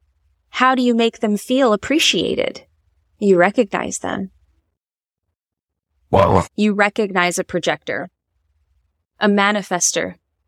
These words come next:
Speaker 1: You ask them to help with the vision. What do they see? What is the way forward? All of these ways are going to excite them. You are going to light them up.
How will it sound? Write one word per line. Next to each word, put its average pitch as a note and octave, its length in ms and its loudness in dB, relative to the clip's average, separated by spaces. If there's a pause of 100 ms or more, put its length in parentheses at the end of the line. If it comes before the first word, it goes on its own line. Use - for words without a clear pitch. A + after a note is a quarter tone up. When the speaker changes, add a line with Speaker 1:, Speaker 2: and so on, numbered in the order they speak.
(120)
Speaker 1:
You A3+ 180 6
ask G#3 460 0
them F3 240 -4
to F#3+ 160 0
help F#3+ 340 4
with F#3+ 400 2
the F3 220 -2
vision. G3 340 0
What G3 160 0
do G3+ 140 0
they F3+ 160 -2
see? F3+ 480 2 (180)
What A3 160 2
is A3+ 140 0
the G#3 100 -2
way F#3 240 2
forward? E3+ 720 -4 (720)
All D4+ 200 4
of E4 140 0
these A#3+ 220 2
ways G3 260 4
are A#3 80 2
going G3+ 400 2
to G#3 240 -2
excite F#3+ 560 -2
them. A3 260 2
You G#3+ 240 2
are G3 120 4
going G3 300 2
to G#3+ 120 0
light F#3 380 2
them F3+ 160 -2
up. E3+ 240 -2